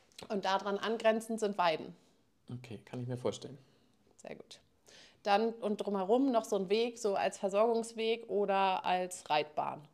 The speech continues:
Speaker 1: Also kann man
Speaker 2: Wie so
Speaker 1: für
Speaker 2: eine
Speaker 1: beides
Speaker 2: Rennbahn,
Speaker 1: nutzen.
Speaker 2: ja.
Speaker 1: Damit man nämlich zum Beispiel um die Koppeln halt Wege anlegen könnte, so als Paddock Trail oder sowas, damit die Pferde sich ganz viel bewegen. Und dann könnte man hinten, wo der Versorgungsweg ist,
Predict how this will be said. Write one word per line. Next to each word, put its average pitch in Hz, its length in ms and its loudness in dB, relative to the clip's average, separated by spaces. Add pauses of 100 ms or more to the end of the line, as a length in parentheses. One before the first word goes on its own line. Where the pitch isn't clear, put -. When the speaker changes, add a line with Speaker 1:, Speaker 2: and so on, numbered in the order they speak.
(340)
Speaker 1:
Also - 180 -16
kann - 160 -10
man 165 100 -6
Speaker 2:
Wie 220 60 -6
so 208 60 -4
Speaker 1:
für 208 60 -4
Speaker 2:
eine 190 100 0
Speaker 1:
beides 202 180 -4
Speaker 2:
Rennbahn, 175 160 -6
Speaker 1:
nutzen. 117 140 -8
Speaker 2:
ja. 110 100 -6 (720)
Speaker 1:
Damit 202 280 -2
man 196 160 0
nämlich 190 240 -2
zum 202 140 -4
Beispiel 208 320 4
um 196 80 -2
die 180 80 0
Koppeln 254 580 4
halt 196 240 2
Wege 196 240 0
anlegen 214 440 0
könnte, 208 360 0
so 196 140 -6
als - 180 -6
Paddock - 380 -4
Trail 170 380 -6
oder 175 200 -6
sowas, 180 340 -14
damit 180 300 -14
die 196 100 -10
Pferde 196 280 -6
sich 202 180 -12
ganz 190 220 -6
viel 190 100 -6
bewegen. 208 400 -4
Und 220 80 -2
dann 202 140 -6
könnte 202 240 -6
man 180 180 -8
hinten, 247 380 2
wo 208 60 2
der 185 100 0
Versorgungsweg 240 840 -2
ist, 320 320 0